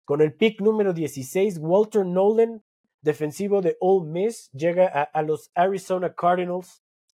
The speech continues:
a ayudar ahí a esa defensiva. Jihad Campbell, linebacker de Alabama, llega a los Cincinnati Bengals en el pick diecisiete, que vaya que necesitan ayuda en la defensa.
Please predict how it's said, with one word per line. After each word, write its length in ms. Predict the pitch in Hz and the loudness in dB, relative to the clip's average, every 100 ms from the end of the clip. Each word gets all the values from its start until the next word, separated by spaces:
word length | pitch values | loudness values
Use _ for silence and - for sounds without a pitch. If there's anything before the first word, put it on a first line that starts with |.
| _ _ _ | _ _ _
a 60 | |
ayudar 380 | 131 131 143 156 | -4 0 2 4
ahí 220 | 151 147 151 | 4 2 4
a 100 | 147 | 4
esa 200 | 147 156 | 2 -4
defensiva. 680 | 123 123 117 - 180 185 139 | -4 -10 -12 -10 -4 -4 -4
Jihad 460 | 131 156 151 208 214 _ | -10 -8 0 0 0 _
Campbell, 500 | - 214 254 185 123 _ _ _ _ _ _ | -2 -2 0 -2 -2 _ _ _ _ _ _
linebacker 560 | 123 165 180 185 196 180 | -2 -2 2 0 2 2
de 80 | 151 | 2
Alabama, 500 | 139 139 185 202 185 | 0 -2 -2 0 -2
llega 420 | 143 175 180 202 | 0 -2 0 -2
a 200 | - 156 | 2 0
los 360 | 147 143 - _ _ _ _ _ _ | 2 -4 -10 _ _ _ _ _ _
Cincinnati 580 | - 220 233 233 226 233 | -4 -4 -2 2 2 2
Bengals 440 | 151 196 233 220 | 2 2 6 4
en 80 | 180 | 2
el 120 | 156 | -4
pick 160 | 147 202 | -4 -6
diecisiete, 600 | 196 147 - 190 185 185 | -6 -10 -4 -4 -2 -6
que 280 | 170 147 156 | -2 -2 -2
vaya 340 | 135 165 185 175 | 0 0 0 -4
que 120 | 151 | -8
necesitan 540 | 135 127 160 160 151 | -8 -12 -10 -4 -4
ayuda 260 | 135 151 160 | -4 0 0
en 40 | |
la 60 | 135 | 0
defensa. 540 | 117 156 170 165 190 | -2 0 0 0 -6